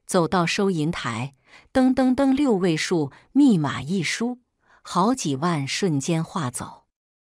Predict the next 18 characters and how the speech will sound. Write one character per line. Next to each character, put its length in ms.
舒 260
坦。 420
谁 280
知 300
刚 280
走 200
到 140
门 240
口， 460
警 280
察 320
便 280
找 240
上 200
了 80
门。 380
“请 260
问 280